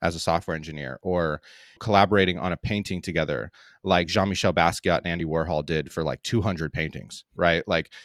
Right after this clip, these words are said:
their creativity was amplified by each other, and you don't really know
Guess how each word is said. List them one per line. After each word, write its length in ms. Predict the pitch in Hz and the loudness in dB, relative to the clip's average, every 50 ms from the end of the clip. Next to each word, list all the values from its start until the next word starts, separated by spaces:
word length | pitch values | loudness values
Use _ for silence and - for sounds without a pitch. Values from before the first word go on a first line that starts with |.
| - _ _ | -20 _ _
their 420 | - 101 92 90 107 104 107 110 113 | -14 -14 -6 -2 2 2 4 2 2
creativity 560 | - - 113 104 - - 98 90 92 92 92 | 2 0 0 0 0 0 0 0 0 0 0
was 240 | 85 87 85 78 - | 0 -2 -4 -4 -4
amplified 600 | - 92 90 - 110 98 - 82 76 71 73 73 - - | -4 -4 -2 -2 -4 -4 -2 0 0 0 0 -2 0 2
by 180 | 80 78 78 | 2 2 2
each 200 | 64 69 - - | 0 -2 -2 0
other, 240 | 156 143 117 98 98 | 2 2 4 2 2
and 180 | 80 107 98 92 | 0 0 -2 -4
you 80 | 101 | -2
don't 260 | 95 - 131 165 127 | 0 0 0 0 0
really 240 | 139 156 156 139 110 | 2 2 2 2 0
know 500 | 95 87 87 87 87 92 107 127 156 165 | 0 -2 0 2 2 4 4 4 2 0